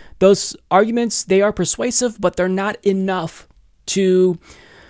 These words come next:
lead me to the conclusion that impeachment isn't the right answer. So I absolutely believe that impeachment is the right course of action. Does it need to be done correctly? Yes.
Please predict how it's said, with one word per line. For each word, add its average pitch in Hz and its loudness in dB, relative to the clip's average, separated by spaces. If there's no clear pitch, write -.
lead 208 6
me 247 0
to 190 2
the 180 0
conclusion 196 2
that 165 2
impeachment 165 2
isn't 165 -4
the 165 -6
right 170 -2
answer. 190 -6
So 143 -4
I 151 -2
absolutely 170 -2
believe 160 -4
that 151 -6
impeachment 160 -8
is 156 -8
the 170 -4
right 160 -2
course 185 -4
of 165 -2
action. 151 -2
Does 151 -4
it 151 -4
need 160 -4
to 143 -10
be 160 -4
done 156 -2
correctly? 156 -4
Yes. 160 -4